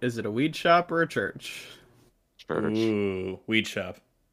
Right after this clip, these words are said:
Speaker 1: It's a church in Belle
Speaker 3: Oof.
Speaker 1: Austin, Georgia.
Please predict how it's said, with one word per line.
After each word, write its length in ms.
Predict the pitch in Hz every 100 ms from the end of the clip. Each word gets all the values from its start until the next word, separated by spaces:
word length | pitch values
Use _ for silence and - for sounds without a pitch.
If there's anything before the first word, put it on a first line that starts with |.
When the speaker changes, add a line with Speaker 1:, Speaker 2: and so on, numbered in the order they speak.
| _ _ _ _ _ _ _ _ _
Speaker 1:
It's 80 | -
a 60 |
church 560 | 123 - 165 180 135 -
in 220 | 120 110
Belle 320 | 98 123 139
Speaker 3:
Oof. 100 | 139
Speaker 1:
Austin, 480 | 123 123 - - 131
Georgia. 760 | 110 110 113 117 101 80 -